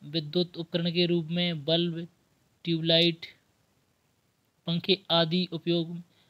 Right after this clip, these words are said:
आदि के उपयोग में लाया जाता है। क्लियर? आगे देखते हैं प्रकाश पंखा प्रपथ।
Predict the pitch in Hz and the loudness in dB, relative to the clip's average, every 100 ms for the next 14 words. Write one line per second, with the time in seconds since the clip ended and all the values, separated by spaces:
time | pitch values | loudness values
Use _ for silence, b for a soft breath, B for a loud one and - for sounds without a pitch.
0 | b - 156 160 180 175 180 156 - 165 | b -6 -4 2 2 2 -2 -2 -4 -4
1 | 160 180 214 208 151 175 175 151 151 214 | 0 0 0 0 2 4 4 0 0 -2
2 | 226 139 117 - _ _ _ _ _ _ | -2 -6 -6 -8 _ _ _ _ _ _
3 | _ _ _ _ _ _ _ _ _ _ | _ _ _ _ _ _ _ _ _ _
4 | _ _ _ _ _ - 208 190 110 - | _ _ _ _ _ -14 -4 -2 -2 -8
5 | _ _ _ _ - 143 147 143 131 113 | _ _ _ _ -14 -8 -6 -8 -10 -18
6 | 95 _ b b b b _ _ 175 175 | -20 _ b b b b _ _ -6 -2
7 | 185 185 - - 170 170 185 180 156 143 | 0 0 0 -6 -4 -2 -2 0 -2 -2
8 | 123 | -6